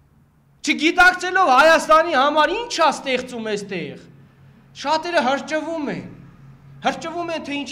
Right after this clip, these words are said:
են գնացել արևմուտք։ Գնացել են ծախելու, գնացել են իրենց փողերը տեղավորելու,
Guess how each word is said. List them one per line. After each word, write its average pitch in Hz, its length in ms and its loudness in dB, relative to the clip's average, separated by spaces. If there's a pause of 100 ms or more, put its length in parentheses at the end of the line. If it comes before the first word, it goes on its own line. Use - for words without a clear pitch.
են 370 100 -10
գնացել 190 460 -6
արևմուտք։ 143 500 -10
Գնացել 311 480 2
են 381 140 -6 (300)
ծախելու, 302 680 2 (1120)
գնացել 302 540 2
են 370 160 -2
իրենց 339 260 -2
փողերը 330 460 4
տեղավորելու, 185 800 0